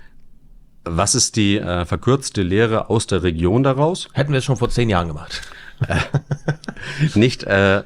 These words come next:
Speaker 1: lange schnacken, umso länger gewartet wird, ähm, umso teurer wird es. Und das ist, glaube ich, für uns alle auch absolut nachvollziehbar. Die Kostensteigerungen, äh, sind eben, äh, da. Darum sind wir dankbar, dass das Land Schleswig-Holstein einmal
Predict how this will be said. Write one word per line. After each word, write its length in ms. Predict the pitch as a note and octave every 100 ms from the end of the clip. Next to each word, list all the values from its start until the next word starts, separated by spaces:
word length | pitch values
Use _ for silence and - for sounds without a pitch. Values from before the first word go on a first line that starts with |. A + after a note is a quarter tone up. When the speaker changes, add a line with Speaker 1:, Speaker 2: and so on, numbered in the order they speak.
| A2
Speaker 1:
lange 640 | G2+ F#2 F2 A2 G#2+ G2
schnacken, 320 | - G2+ B2+
umso 160 | G#2 F2+
länger 240 | F#2+ G2+
gewartet 680 | F2 E2 F2 G2 A#2 - E2+
wird, 380 | F#2 G#2+ - -
ähm, 480 | F2 F2 F2 F2 F2+ - -
umso 240 | F2 E2+
teurer 380 | F2 F2+ F2 D#2+
wird 160 | E2+ D#2
es. 140 | D2+
Und 240 | D2+ D2+ - -
das 280 | E2+ E2+ E2
ist, 280 | - - -
glaube 240 | F2 E2
ich, 60 | E2
für 120 | -
uns 140 | E2+ D2
alle 180 | E2+
auch 200 | E2 D2+
absolut 380 | - F2+ E2+ E2
nachvollziehbar. 800 | D#2+ G2 A2 F2+ A2+ G#2 G#2 G2+ - - -
Die 60 | F2
Kostensteigerungen, 1080 | F#2 E2+ F#2+ E2 F2+ E2+ E2+ D#2+ E2 E2 D#2+
äh, 300 | D#2 D#2 D#2
sind 220 | F2+ F#2
eben, 400 | D#2+ D#2 D#2 D2+ -
äh, 260 | D2+ D2+
da. 340 | C#2+ F2 G#2+ B2+ - - - -
Darum 180 | F2 E2+
sind 200 | F#2 F2+
wir 140 | F2
dankbar, 680 | D#2+ E2+ F#2+ G#2+ F#2+ F#2 F#2 - - -
dass 280 | E2+ D#2 - - - -
das 180 | - -
Land 340 | G2 A2 G#2+
Schleswig-Holstein 680 | - F#2+ D#2+ D#2+ G2+ F#2+ D#2
einmal 460 | E2+ E2+ E2 E2